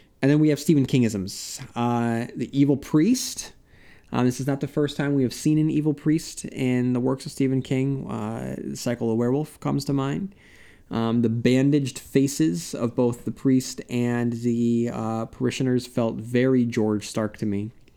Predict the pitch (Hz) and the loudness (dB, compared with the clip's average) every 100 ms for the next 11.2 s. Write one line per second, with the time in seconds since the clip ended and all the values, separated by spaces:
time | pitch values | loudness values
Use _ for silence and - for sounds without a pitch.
0 | - - - - - - - - 110 110 | -20 -20 -20 -20 -20 -20 -16 -6 -6 -6
1 | - 139 135 139 151 131 - 127 120 120 | -2 2 2 2 0 0 0 -2 0 2
2 | 123 127 147 156 - - - 127 113 113 | 4 4 2 -2 -8 -10 -2 0 2 2
3 | 113 113 - 127 120 123 - 135 143 - | 2 -2 -6 -8 -6 -6 -6 -8 -10 -16
4 | _ _ - - - 131 123 151 143 - | _ _ -20 -20 -8 -8 -2 2 2 0
5 | 127 123 135 135 135 - - - - 127 | -4 -2 0 0 -4 -14 -20 -16 -2 2
6 | 120 117 110 - 175 - 123 127 127 - | 2 2 -2 -6 -10 -6 -4 -2 -2 0
7 | 123 120 123 123 117 117 113 - 127 120 | -2 0 0 0 -2 -2 -6 -4 -2 -2
8 | - 117 117 117 123 120 123 123 123 123 | -6 -4 -2 2 2 0 -2 -2 -4 -4
9 | 117 107 110 120 117 120 117 113 117 113 | -4 -6 -4 -4 -4 -4 -4 -4 -4 -4
10 | 117 113 - - 131 104 101 123 117 104 | -2 -6 -10 -8 -4 -4 -4 -4 -2 -2
11 | 107 - | -6 -8